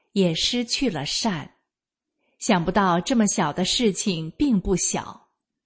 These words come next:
回忆起当初长硬块，也是与我对人不善有关，而自己居然几个月都找不到原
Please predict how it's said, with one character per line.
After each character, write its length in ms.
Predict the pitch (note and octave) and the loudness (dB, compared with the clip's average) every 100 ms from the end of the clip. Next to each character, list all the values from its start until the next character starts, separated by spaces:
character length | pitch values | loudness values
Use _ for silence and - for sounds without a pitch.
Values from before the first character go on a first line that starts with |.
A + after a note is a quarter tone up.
| _ _ _ _ _ | _ _ _ _ _
回 200 | - G3+ | 2 4
忆 180 | A3 G3+ | 6 2
起 180 | - E3+ | 0 -2
当 280 | F#3+ G3 | 0 0
初 280 | G3 A3 G3 | 2 4 4
长 240 | G3+ - E3 | 4 -2 0
硬 220 | G#3+ F#3 | 0 0
块， 400 | - A3+ D#3+ - _ _ _ _ | -2 -2 -2 -8 _ _ _ _
也 140 | A3 G3+ | 4 4
是 180 | D4 | 4
与 120 | A3 A3 | 4 4
我 280 | A3+ D#3 | 4 2
对 200 | D3+ B3 | 2 2
人 240 | F3+ E3 G#3+ | 2 0 -2
不 220 | - D#3 | -2 -2
善 380 | - C#4 A3+ E3 | -2 -2 0 -2
有 140 | D#3 | -4
关， 440 | - - E3 D#3+ F#3+ _ _ _ _ _ - | -4 -2 -2 -4 -10 _ _ _ _ _ 0
而 200 | F3+ F#3 | 2 2
自 200 | - G3+ | 0 0
己 300 | G3+ E3+ F3 | 0 -2 -2
居 220 | - C4+ | 0 2
然 240 | G3 G3 | 2 0
几 260 | A3+ A3+ F3+ | 0 0 0
个 140 | F#3 | 0
月 300 | G3+ C#4 A3 | 2 4 2
都 240 | D#3 F#3 F#3 | 2 2 2
找 280 | - G3+ F3+ | 0 -4 -4
不 100 | F3+ | 0
到 260 | A3+ E3+ | 0 0
原 300 | E3 C3+ C3+ | -2 -6 -6